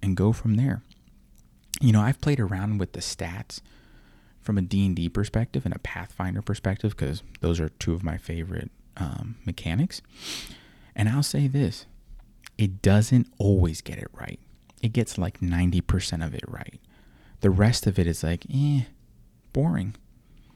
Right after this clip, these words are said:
Like, it's cool. It hits it on the head, but at, like, an angle. It doesn't really capture the spirit. So, like, if I wanted to make a necromancer, meh, it's done it. But it wasn't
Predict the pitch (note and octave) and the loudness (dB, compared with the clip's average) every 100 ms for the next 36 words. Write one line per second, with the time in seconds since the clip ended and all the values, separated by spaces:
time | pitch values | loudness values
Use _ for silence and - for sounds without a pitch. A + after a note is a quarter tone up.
0 | - - B2 C3+ - - A3 D3 D3+ - | -8 0 2 2 4 8 8 8 0 -4
1 | - - - - C3+ A#2+ D#2 F3 D3+ C3+ | -20 -20 -20 -2 0 2 0 -2 0 0
2 | A#2 F#2 G#2+ F3 C3+ D3 - _ _ - | 0 0 2 4 4 2 -2 _ _ -20
3 | - _ _ _ _ G#3+ G#3 G#3 G3 F#3+ | -20 _ _ _ _ -2 2 4 4 2
4 | - D3 C#3 C#3 D3 D#3+ F#3 C3 - - | 0 -2 0 2 2 4 4 2 -2 -12
5 | - - - - - A2 A2+ A#2+ A#2+ G#2+ | -20 -20 -20 -12 -4 2 4 4 4 2
6 | G2+ A2+ A2+ G2+ - - B2 - - E2 | 0 2 2 0 0 -4 -4 -6 -4 -4
7 | F2 - - - - F2 F2+ - F#2 G2 | -4 -6 -6 -6 -6 -6 -4 -2 0 0
8 | F#2+ G2+ B2 C#3 E3 - D#2+ D#2+ - - | 2 2 2 2 2 2 -2 -2 -6 -6
9 | - - _ _ _ _ _ - _ _ | -8 -10 _ _ _ _ _ -20 _ _
10 | _ - - F3 F3 D#3 - - - - | _ -20 -4 2 2 2 -4 -20 -20 -20
11 | - _ _ _ _ _ - - - F#2 | -20 _ _ _ _ _ -8 -6 0 4
12 | B2 A2 - _ - _ _ _ _ _ | 6 4 0 _ -20 _ _ _ _ _
13 | _ - C#3 A#2+ G#2+ G#2 G2+ F#2 | _ 2 4 4 4 4 2 0